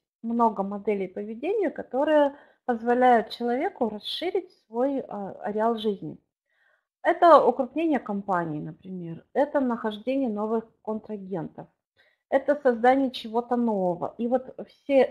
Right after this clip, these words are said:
эти прекрасные положительные моменты, которые очень далеки от физической драки, они требуют умения, м,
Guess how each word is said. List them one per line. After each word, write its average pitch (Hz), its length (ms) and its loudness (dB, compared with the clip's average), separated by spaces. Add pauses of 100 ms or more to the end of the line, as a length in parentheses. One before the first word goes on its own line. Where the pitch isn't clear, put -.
(100)
эти 240 260 0
прекрасные 240 680 0
положительные 220 680 -6
моменты, 208 540 -4 (320)
которые 240 380 4
очень 233 460 0
далеки 202 360 -6
от 190 100 -6
физической 208 520 -14
драки, 240 540 -2 (400)
они 269 300 2
требуют 254 600 2
умения, 214 720 0
м, 185 500 -8